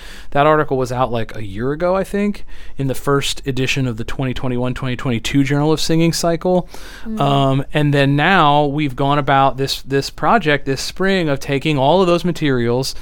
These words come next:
Speaker 1: and coming up with really a, a curriculum.
Speaker 2: I mean, really, 'cause, like, even though I wasn't able to attend that, like, I,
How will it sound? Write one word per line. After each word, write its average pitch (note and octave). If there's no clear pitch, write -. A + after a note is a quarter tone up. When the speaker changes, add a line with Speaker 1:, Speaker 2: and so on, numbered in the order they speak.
Speaker 1:
and D3
coming D#3+
up D#3
with D3
really D#3
a, C#3
a C#3+
curriculum. C#3+
Speaker 2:
I C4
mean, A#3+
really, A#3
'cause, A#3+
like, A#3
even C#4
though B3
I A3
wasn't G3
able G#3
to F#3
attend D4
that, F#3
like, E3+
I, -